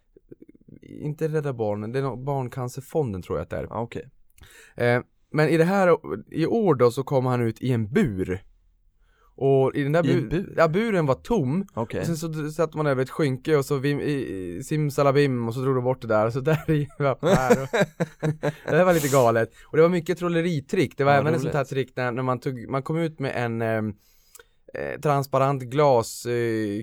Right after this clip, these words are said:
Speaker 1: kub, skulle man
Speaker 2: Mm.
Speaker 1: väl kunna säga, i plexiglas. Och där i, d-, den var tom.
Speaker 2: Mm.
Speaker 1: Och, och sen sa han att, ja, det här typ, vad ska man säga, den här storyn som man har hört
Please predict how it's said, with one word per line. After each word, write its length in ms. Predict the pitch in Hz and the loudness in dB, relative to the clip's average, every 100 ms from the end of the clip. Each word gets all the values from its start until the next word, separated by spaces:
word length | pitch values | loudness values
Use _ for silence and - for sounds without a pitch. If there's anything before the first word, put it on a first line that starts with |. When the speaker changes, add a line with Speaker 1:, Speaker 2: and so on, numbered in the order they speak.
| - | -2
Speaker 1:
kub, 380 | 202 180 113 110 | 0 0 -2 -6
skulle 160 | 117 117 | -6 -4
man 60 | |
Speaker 2:
Mm. 20 | 110 | -4
Speaker 1:
väl 100 | 110 | -2
kunna 200 | 117 110 | -4 -2
säga, 240 | 117 107 | 0 0
i 60 | 107 | 0
plexiglas. 640 | 127 - 123 143 110 - _ _ _ | -2 -2 -2 0 0 -2 _ _ _
Och 100 | - | -6
där 240 | 131 151 151 | 2 4 4
i, 340 | 143 139 131 | 0 -2 -4
d-, 180 | 110 131 | -4 -6
den 160 | 143 165 | -2 0
var 80 | |
tom. 320 | 156 95 117 180 - | 0 -2 -4 -6 -8
Speaker 2:
Mm. 260 | 92 113 - - | -10 -10 -14 -2
Speaker 1:
Och, 200 | 139 139 | 2 4
och 100 | 156 | 4
sen 180 | 160 156 | 2 0
sa 200 | 143 127 | 2 2
han 100 | 131 | 2
att, 80 | |
ja, 300 | 151 151 156 - - - | 4 4 4 0 -20 -20
det 140 | - 135 | -4 0
här 180 | 117 110 | 0 -2
typ, 220 | 123 120 - - 120 | -6 -10 -12 -20 -20
vad 320 | - - 101 110 | -18 -14 -12 -12
ska 120 | 107 | -10
man 60 | |
säga, 220 | 101 95 90 | -4 -4 -4
den 120 | 107 | -4
här 160 | 107 98 | -4 -6
storyn 380 | - 107 101 | -4 -4 -4
som 120 | 98 104 | -6 -6
man 120 | 98 | -4
har 100 | 95 | -4
hört 260 | 98 - | -6 -8